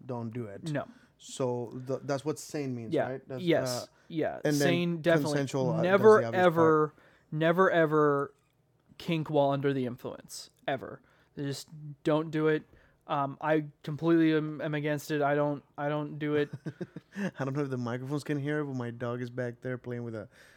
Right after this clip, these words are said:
Speaker 1: with a wee, wee toy.
Speaker 2: With a, with
Speaker 1: And I
Speaker 2: a
Speaker 1: can
Speaker 2: squeaky
Speaker 1: hear,
Speaker 2: toy?
Speaker 1: I can hear the squeaky toy going off. Um, and consensual, it's, uh, that's the obvious part.
Speaker 2: That's, that's the,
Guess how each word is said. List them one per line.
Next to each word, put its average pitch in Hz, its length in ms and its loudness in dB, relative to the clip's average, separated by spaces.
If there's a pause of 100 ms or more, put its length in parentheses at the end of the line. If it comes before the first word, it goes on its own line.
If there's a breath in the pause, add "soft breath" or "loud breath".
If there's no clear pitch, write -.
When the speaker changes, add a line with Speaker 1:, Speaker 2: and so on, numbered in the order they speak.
(180 soft breath)
Speaker 1:
with 123 140 -4
a 120 200 -4
wee, 480 160 -2 (140)
wee 427 260 -4
toy. 214 280 0
Speaker 2:
With 165 380 -4
a, 147 60 -2
with 156 120 -2
Speaker 1:
And 147 80 2
I 139 40 4
Speaker 2:
a 139 80 0
Speaker 1:
can 143 120 0
Speaker 2:
squeaky 165 260 -2
Speaker 1:
hear, 156 100 2
Speaker 2:
toy? 170 120 2
Speaker 1:
I 147 80 4
can 143 200 -6
hear 143 320 -8
the 135 80 -6
squeaky 135 340 -6
toy 135 220 -2
going 131 300 -4
off. 131 240 -10 (420 loud breath)
Um, 143 360 0 (600)
and 156 180 -2
consensual, 160 640 0
it's, - 360 -10
uh, - 100 -8 (100)
that's 143 220 -4
the 139 140 -4
obvious 123 260 -4
part. 131 220 -2
Speaker 2:
That's, 165 280 4
that's 165 340 0
the, 160 220 4